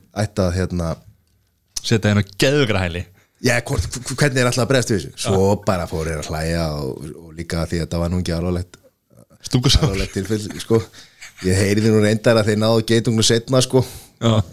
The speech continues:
Speaker 1: Gisti, gisti í fangageislu, var látið laus.
Speaker 2: Var,
Speaker 1: Easy.
Speaker 2: <laughs> var, var, var tekið fyrir ölvunarakstur? <laughs>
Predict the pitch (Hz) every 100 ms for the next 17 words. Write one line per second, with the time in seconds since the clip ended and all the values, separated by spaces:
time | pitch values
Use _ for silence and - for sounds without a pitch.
0 | 90 - 101 - 80 107 107 113 113 113
1 | 117 117 - - 90 98 101 95 101 -
2 | - - 107 95 131 107 - 120 - -
3 | 151 131 160 139 143 123 156 156 147 135
4 | 165 185 175 185 - 208